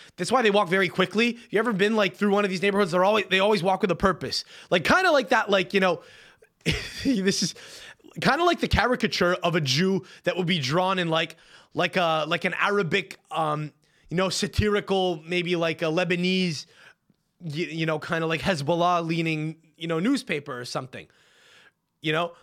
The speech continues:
like, the, these comic strips that have, like, the Jew being hunched over and walking really quickly. That's kind of true. Like, like when they're pushing a baby carriage, it's like they, they, they wanna get the fuck out of wherever they are. That is, that is accurate. So you have them a little bit frantic.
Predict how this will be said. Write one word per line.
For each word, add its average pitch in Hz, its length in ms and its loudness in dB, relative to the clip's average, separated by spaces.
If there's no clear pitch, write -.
like, 156 140 -6
the, 185 160 -2
these 160 260 -4
comic 185 360 -2
strips - 260 -4
that - 80 -8
have, 151 100 -4
like, 160 140 -2
the 156 80 0
Jew 165 180 2
being 160 160 -2
hunched 170 240 -2
over 175 160 -2
and 151 100 -4
walking 156 300 -4
really 160 160 -2
quickly. 208 320 -6
That's - 200 -6
kind 453 260 0
of 208 220 -6
true. 196 320 -2
Like, 143 240 -8
like 170 260 -6
when 185 120 -4
they're 180 100 0
pushing 226 360 0
a 160 40 0
baby 175 280 -2
carriage, 190 400 -2
it's 170 100 -10
like 170 140 -6
they, 175 100 -2
they, 165 240 -2
they 147 220 -4
wanna 165 220 -6
get 156 180 -6
the 156 60 -6
fuck 160 240 -4
out 156 120 -2
of 147 80 -2
wherever 139 260 -2
they 127 120 -6
are. 123 200 -6
That 175 140 -2
is, 165 140 -2
that 156 160 -6
is 156 100 -6
accurate. 139 380 -10
So - 160 -4
you 185 60 2
have 214 200 -2
them 175 220 0
a 143 60 -4
little 175 180 0
bit 180 100 -6
frantic. 156 520 -6